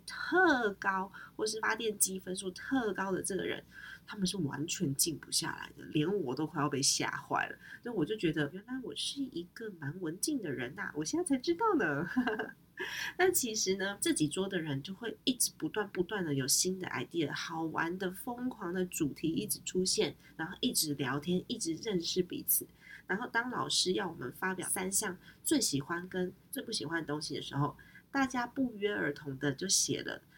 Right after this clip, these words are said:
讨厌、枯燥、无聊的S O P。诶，跟刚刚那一几桌完全是相反的，然后不喜欢太安静的环境，会觉得有压力。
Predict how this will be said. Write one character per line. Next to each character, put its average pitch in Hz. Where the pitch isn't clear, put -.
讨 -
厌、 226
枯 180
燥、 175
无 143
聊 139
的 -
S -
O -
P。 -
诶， 208
跟 208
刚 208
刚 208
那 196
一 202
几 156
桌 160
完 151
全 160
是 180
相 160
反 -
的， 160
然 151
后 180
不 202
喜 -
欢 165
太 180
安 147
静 160
的 127
环 -
境， 143
会 180
觉 147
得 143
有 135
压 151
力。 170